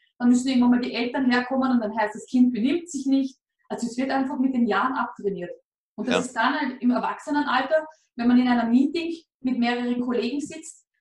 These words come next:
Speaker 1: dann traut man sich vielleicht auch nichts zu sagen und die Stimme zu erheben und zu mal zu sagen, "Nein, ich glaube nicht, dass das der gute Plan ist" oder "Ich glaube, eine andere Idee wäre besser". Weil man dann wieder die Angst hat, gekündigt zu werden oder irgendetwas anderes zu erfahren. Und in der Schule die negative Bewertungen betragen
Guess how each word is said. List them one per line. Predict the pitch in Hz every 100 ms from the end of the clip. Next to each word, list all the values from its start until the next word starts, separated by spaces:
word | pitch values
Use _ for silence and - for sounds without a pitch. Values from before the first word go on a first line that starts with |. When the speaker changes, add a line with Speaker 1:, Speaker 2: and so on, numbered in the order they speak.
| -
Speaker 1:
dann | 254
traut | 190 247 302
man | 285
sich | 208 -
vielleicht | 202 190
auch | 185
nichts | 185 175 -
zu | 185
sagen | 180 175 180
und | 175
die | 196
Stimme | - 196 190
zu | 196
erheben | 196 190 190 190
und | 185
zu | 196
mal | 196 190
zu | 208
sagen, | 202 196 202
"Nein, | 220 269 247
ich | -
glaube | - 220 226
nicht, | 269 302 208
dass | -
das | 190 -
der | 202
gute | 196 196
Plan | 196 196 190 185
ist" | 190
oder | 196
"Ich | 196
glaube, | 196 196 240
eine | 233
andere | 220 240 240 220
Idee | 233 226
wäre | 220 202
besser". | 247 - 233 - _ _ _ -
Weil | 214
man | 220
dann | 214 240 285
wieder | -
die | 277 -
Angst | 262 269 262
hat, | 254 _ _ -
gekündigt | 240 - 262 240 240 - -
zu | 226
werden | 208 202 208 208
oder | 208 208
irgendetwas | 240 240 214 - -
anderes | 202 196 196 -
zu | -
erfahren. | - - 175
Und | 185
in | 190
der | 214
Schule | - 285 330 320
die | 240
negative | 247 262 262 247
Bewertungen | - 202 220 240 240 226
betragen | 196 196 185 214 247 247